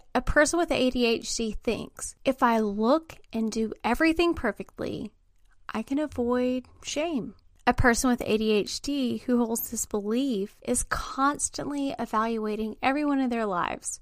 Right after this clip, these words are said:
This includes their friends, their family, even their children.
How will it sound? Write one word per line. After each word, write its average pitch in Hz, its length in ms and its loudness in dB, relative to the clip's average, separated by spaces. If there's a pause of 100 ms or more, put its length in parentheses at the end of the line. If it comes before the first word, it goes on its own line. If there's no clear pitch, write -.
This 349 180 8
includes 233 560 6
their - 180 -4
friends, 320 800 4 (140)
their 208 160 4
family, 285 960 8 (100)
even 202 320 -4
their 185 180 -6
children. 262 880 -2